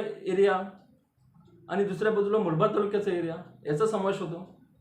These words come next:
आणि त्यासोबतच कुळगाव बदलापूर हा शहरी एरिया देखील आहे. मात्र या शहरी एरियामध्ये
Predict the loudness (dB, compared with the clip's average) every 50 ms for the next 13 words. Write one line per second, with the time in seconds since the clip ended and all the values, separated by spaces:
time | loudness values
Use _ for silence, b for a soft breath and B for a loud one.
0 | _ _ -20 -20 -20 -20 -20 -20 _ _ _ _ _ -6 -4 -4 -4 -4 -2 0
1 | 0 0 2 2 2 4 4 4 2 2 -2 -4 -6 -10 -18 _ _ _ _ _
2 | _ _ _ _ _ -20 -20 -20 _ _ 0 2 4 4 4 4 2 4 4 4
3 | 4 4 4 2 2 0 -4 -10 -16 -20 -20 -20 -20 _ _ -20 -20 _ -20 -20
4 | -20 -20 -20 -20 -20 -20 _ -20 -20 -20 _ 2 4 4 4 2 0 -2 0 2
5 | 2 4 4 4 2 2 0 -2 -4 -8 -10 -12 -14 -16 -20 -20 -20 -20 _ _
6 | _ _ _ _ _ -20 _ B B B B B -2 0 2 2 2 4 4 4
7 | 2 4 4 4 4 4 4 2 0 0 0 0 0 0 0 0 0 -2